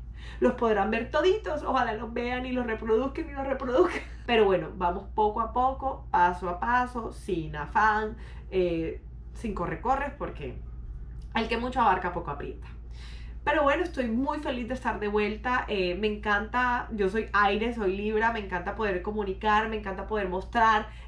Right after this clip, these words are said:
eh, me encanta que me acompañen, ojalá la pasen rico, ojalá les guste, eh, lo estoy haciendo con muchísimo amor, mi hermano me está ayudando a editar estos videos con muchísimo amor, eh, y pues nada chicos, de verdad bienvenidos,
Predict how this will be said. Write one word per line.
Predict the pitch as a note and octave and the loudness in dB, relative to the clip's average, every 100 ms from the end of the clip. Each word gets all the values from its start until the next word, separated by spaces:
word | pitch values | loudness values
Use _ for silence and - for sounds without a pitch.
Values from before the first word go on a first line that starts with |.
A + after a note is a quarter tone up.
| - | 0
eh, | G#3+ G3+ | 2 4
me | G#3+ | 0
encanta | G#3+ G#3 A3 | 0 0 0
que | A3+ | -2
me | A#3 | -4
acompañen, | A3+ G3 G#3 A3+ A#3 A#3 | -4 -4 2 4 4 -2
ojalá | A3 G#3+ F#3+ | -2 -2 0
la | F3+ | 0
pasen | F#3 G3+ G#3 | 0 0 -2
rico, | G#3+ B3+ B3 | -2 -2 0
ojalá | A#3 G#3 F3+ | 0 2 2
les | F3 F3+ | 0 -2
guste, | B3 B3+ - B3+ B3 - - - - | -2 -2 -2 -2 -2 -6 -12 -12 -2
eh, | G3+ F#3+ F3+ | 4 4 4
lo | A3 | 0
estoy | G#3+ G#3 | -2 -4
haciendo | G3 G#3+ | -4 -4
con | A#3 | -4
muchísimo | A3 G#3+ F#3+ G#3+ G#3 | -4 -4 -2 -2 -2
amor, | G#3 A3+ A#3+ | 0 0 0
mi | A3+ | -2
hermano | F3+ F3 F#3 | -2 -2 -4
me | G#3 | -6
está | F#3+ | -2
ayudando | F3+ F#3 F#3+ G3+ | 0 0 -2 -2
a | |
editar | F#3+ F3 | -2 -2
estos | F3 G3+ | -4 -2
videos | F#3 F3+ F3 | 2 2 0
con | A3+ G#3 | -4 -4
muchísimo | F#3 A3 G#3+ A3 G3 | -4 -2 -2 -2 -2
amor, | F#3 A3 C4 C4 - - - - | 2 4 4 2 -10 -16 -16 -4
eh, | G#3 F#3 F3 F3 - | 0 2 2 0 -2
y | A#3+ | -4
pues | G3+ F3+ | -4 -2
nada | F#3+ F#3+ F#3+ | 0 0 -2
chicos, | G#3+ G3+ F#3+ F3+ - G3 | -6 -4 -4 -4 -8 -6
de | G3 | 0
verdad | F#3 E3+ E3 | 0 0 0
bienvenidos, | F#3+ G3 G3 C4 C4+ C4 C4 | 0 0 -2 -2 0 0 -2